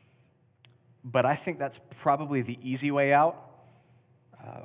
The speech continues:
rather than digging deeper into this text and seeing that there's some depth here that in this strange way actually brings us to the feet of Christ. And so let's walk through this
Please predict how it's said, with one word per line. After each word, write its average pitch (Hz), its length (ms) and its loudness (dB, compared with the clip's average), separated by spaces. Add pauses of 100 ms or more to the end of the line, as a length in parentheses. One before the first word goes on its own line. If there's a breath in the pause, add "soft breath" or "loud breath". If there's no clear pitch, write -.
(140)
rather 123 420 0
than 123 180 -2
digging 117 340 -6
deeper 117 300 -6
into 117 140 -4
this 110 180 -8
text - 380 -6
and 117 140 -10
seeing 139 340 -4
that 113 120 -10
there's 117 180 -10
some 117 160 -10 (100)
depth 127 300 -2
here 165 340 -4 (460 loud breath)
that 135 120 0
in 131 120 -2
this 135 140 0
strange 143 680 -2
way 120 380 2
actually 117 360 -4
brings 113 340 -6
us 107 140 -8
to - 100 -16
the 110 80 -10
feet 98 200 -14
of 90 100 -16
Christ. - 440 -16 (1160 soft breath)
And 139 100 -4
so 135 280 0
let's 151 220 0
walk 165 280 8
through 190 200 0
this 170 260 2